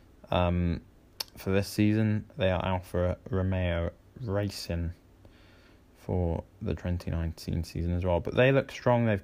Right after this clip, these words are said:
I think, still got a bit of partnership with Ferrari, and they've also got the support of Alfa Romeo. I'm not sure in what context exactly,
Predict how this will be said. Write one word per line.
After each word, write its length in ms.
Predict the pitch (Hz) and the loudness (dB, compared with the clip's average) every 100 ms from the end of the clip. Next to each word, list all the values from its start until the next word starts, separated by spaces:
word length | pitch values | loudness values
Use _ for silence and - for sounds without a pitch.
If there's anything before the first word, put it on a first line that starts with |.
| - | -2
I 120 | 90 | -2
think, 280 | 107 - - - | -2 -4 -8 -12
still 340 | - - 110 | -4 0 2
got 140 | 101 | 2
a 40 | 98 | 0
bit 120 | - | 0
of 80 | - | -2
partnership 560 | 107 101 101 - - - - - - - | -4 -2 -4 -8 -10 -16 -20 -20 -20 -10
with 180 | - 98 | -6 -4
Ferrari, 600 | - 101 104 110 110 104 - - - - - - | -2 0 2 2 2 -2 -6 -20 -20 -20 -20 -4
and 440 | 98 90 87 87 - - | 0 2 4 2 0 -2
they've 320 | 95 95 92 | 2 2 2
also 720 | 95 90 - 92 90 85 82 - - - | 0 0 0 0 2 0 -2 -6 -16 -6
got 220 | 98 - - | -4 -4 -8
the 180 | 120 104 | -8 -8
support 340 | - - 90 - | -8 -6 -4 -2
of 40 | |
Alfa 280 | 90 92 87 | -2 -4 -2
Romeo. 340 | 87 90 90 | 0 0 0
I'm 80 | 90 | 0
not 140 | 95 - | -2 -4
sure 220 | 92 92 | -4 -4
in 100 | 92 | -2
what 200 | 92 - | -6 -8
context 540 | - 90 87 - - - | -8 -6 -4 -8 -12 -16
exactly, 540 | - 101 - 101 95 | -10 -10 -6 -6 -6